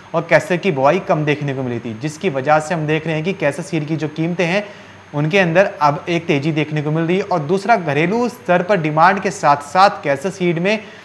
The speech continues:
निर्यात मांग भी काफ़ी अच्छी खासी देखने को मिल रही है। कैसे सीड की जो export demand है वो भी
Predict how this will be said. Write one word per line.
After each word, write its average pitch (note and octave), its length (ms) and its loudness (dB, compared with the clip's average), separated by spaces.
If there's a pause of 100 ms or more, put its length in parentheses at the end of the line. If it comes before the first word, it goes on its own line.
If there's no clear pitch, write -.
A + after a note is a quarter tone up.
(180)
निर्यात E3+ 400 6
मांग F#3 200 4
भी G3+ 80 0
काफ़ी F3 300 4
अच्छी E3 220 -2
खासी F3+ 280 2
देखने E3 320 -2
को E3+ 100 -2
मिल E3+ 140 0
रही F3 220 0
है। F#3+ 140 2
कैसे G3 340 -2
सीड F3+ 240 -2
की F3+ 80 -2
जो D#3+ 120 0
export F3+ 380 -2
demand E3 340 0
है F#3+ 60 4
वो D#3 160 0
भी G#3+ 160 0